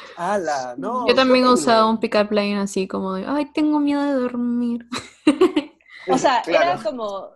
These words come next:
Speaker 3: solamente tienes que seguir hablándome y ya estás, ¿no? ¿Ya? Pero
Speaker 1: Claro.
Speaker 3: nada, el brother me quitó el match. Y así me han pasado varias, ¿ah? Como que digo algo chistoso y no funciona y es como que ya, perdí el toque.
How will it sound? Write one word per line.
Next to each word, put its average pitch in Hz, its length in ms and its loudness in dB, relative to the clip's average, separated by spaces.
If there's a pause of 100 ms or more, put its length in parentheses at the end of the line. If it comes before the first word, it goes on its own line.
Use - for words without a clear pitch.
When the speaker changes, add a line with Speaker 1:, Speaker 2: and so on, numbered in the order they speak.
Speaker 3:
solamente 359 540 -2
tienes 359 180 -8
que 339 80 -8
seguir 233 300 -6
hablándome 233 680 -10
y 208 120 -10
ya 196 80 -6
estás, 190 460 -12
¿no? 160 120 -20
¿Ya? 160 220 -18 (520)
Pero 202 360 -2
Speaker 1:
Claro. 185 120 -4
Speaker 3:
nada, 208 220 -2
el 190 140 -6
brother 226 280 -4
me 247 120 -10
quitó 202 200 -10
el 202 120 -6
match. 214 340 -6
Y 226 80 -2
así 220 160 -2
me 294 80 -2
han 339 80 -2
pasado 262 300 0
varias, 180 340 -2
¿ah? 180 140 -8
Como 196 180 -18
que 185 160 -12
digo 240 220 -4
algo 254 340 -2 (180)
chistoso 180 640 -12 (600)
y 202 200 -8
no 208 140 -4
funciona 214 640 -4
y 202 40 -4
es 208 100 -12
como 196 180 -8
que 165 260 -8
ya, - 240 -6
perdí 180 220 -4
el 185 100 -2
toque. - 300 -6